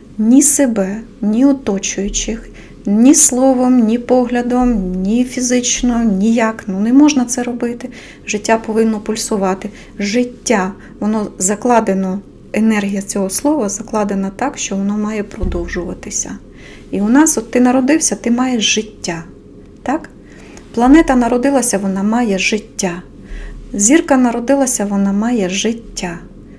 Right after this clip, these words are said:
Може бути енергія різна, протяжність рі-, різна, але кожен має життя. Життя має починатися, воно має кінчатися, але енергія продовжується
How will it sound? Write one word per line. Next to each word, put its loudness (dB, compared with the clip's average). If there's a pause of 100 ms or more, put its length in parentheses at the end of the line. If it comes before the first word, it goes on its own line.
Може 4
бути -2
енергія 2
різна, -6 (680)
протяжність 0
рі-, -10
різна, -4 (260)
але 0
кожен 0
має 0 (260)
життя. -2 (520)
Життя -2
має 0 (420)
починатися, -2 (180)
воно 0
має 2
кінчатися, -2 (460)
але 0 (260)
енергія 2
продовжується -2